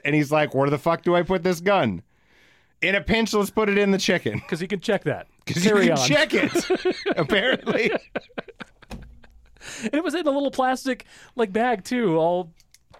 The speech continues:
Speaker 2: in the chicken's butt.
Speaker 1: I'd imagine guns probably go through this more than we think, and,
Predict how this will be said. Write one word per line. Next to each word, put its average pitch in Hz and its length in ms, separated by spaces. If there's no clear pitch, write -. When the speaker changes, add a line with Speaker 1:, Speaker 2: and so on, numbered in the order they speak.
Speaker 2:
in 175 80
the 180 100
chicken's 165 360
butt. 131 200
Speaker 1:
I'd 214 260
imagine 220 760
guns 131 480
probably 107 580
go 107 300
through 98 560
this 101 340
more 104 220
than 95 140
we 92 120
think, 90 420
and, 82 280